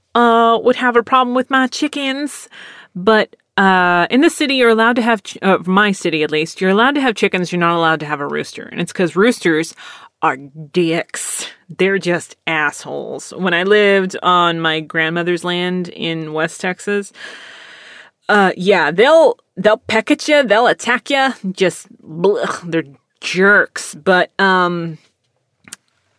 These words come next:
I think it would be weird if, you know, I didn't bring up the fact that I had, uh,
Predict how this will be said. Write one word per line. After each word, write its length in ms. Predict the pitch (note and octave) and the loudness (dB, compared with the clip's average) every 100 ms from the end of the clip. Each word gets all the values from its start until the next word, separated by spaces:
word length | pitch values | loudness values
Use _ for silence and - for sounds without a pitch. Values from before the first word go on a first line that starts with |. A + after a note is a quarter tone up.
| _ _ _ _ _ - | _ _ _ _ _ -6
I 160 | - | -6
think 200 | A3 E4 | -2 2
it 60 | F4 | 4
would 140 | D#4 | 2
be 120 | A3 A3+ | 0 -2
weird 720 | A3+ F4+ C#4+ F#3+ F3+ G#3 A#3 - _ _ _ _ _ - | 2 2 4 2 2 0 -2 -18 _ _ _ _ _ -2
if, 640 | G#3 G3 - - - - _ - - - | 2 2 -2 -16 -20 -20 _ -12 -8 0
you 140 | A3 | 2
know, 120 | G3 | 2
I 80 | G3 | 2
didn't 220 | A#3 A3 | 2 2
bring 260 | F#3+ A#3 A3 | 0 -2 0
up 160 | G#3 - | -2 -4
the 100 | G#3 | -8
fact 380 | - G#3+ - | -6 -8 -8
that 240 | - G#3+ - - - - - - _ - | -8 -8 -8 -20 -20 -20 -20 -20 _ -10
I 160 | A#3 D#4+ | -4 -4
had, 600 | - - D4+ C4 G#3 - - _ _ | -4 -4 -2 -2 -2 -6 -12 _ _
uh, 480 | G3 G3+ F#3 F3 E3 | 0 2 2 2 -2